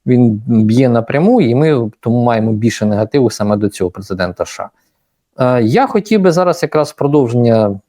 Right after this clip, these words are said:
цієї теми, яку ти от плавно підвів до наступного питання мого, про твої міркування, м, на шпальтах видання «Лівий берег»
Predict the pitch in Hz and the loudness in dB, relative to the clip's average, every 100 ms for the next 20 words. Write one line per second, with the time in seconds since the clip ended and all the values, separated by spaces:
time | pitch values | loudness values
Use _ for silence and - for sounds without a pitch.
0 | _ _ - 117 113 123 254 269 165 117 | _ _ -6 0 2 2 0 0 2 0
1 | - 110 110 101 - 127 107 101 92 101 | 0 -2 0 -2 0 0 0 -2 -2 -2
2 | 131 180 147 110 104 101 - - - 101 | 0 2 2 0 0 0 -2 -4 -4 -2
3 | 98 - 196 190 151 123 110 110 - _ | -2 -4 -2 0 0 0 0 -2 -6 _
4 | - - - _ 139 131 120 117 - 131 | -20 -20 -20 _ 0 2 2 0 -2 0
5 | 143 135 113 107 - 117 113 101 95 98 | 2 4 2 0 -2 0 0 0 -2 -4
6 | - 110 101 98 95 95 95 98 107 107 | -6 -2 0 0 0 -2 -4 -2 0 2
7 | 98 - - 104 - 92 - _ _ _ | 0 -4 -4 -4 -2 -4 -6 _ _ _
8 | 113 117 123 117 107 101 101 104 120 190 | -2 0 0 2 2 2 0 0 0 0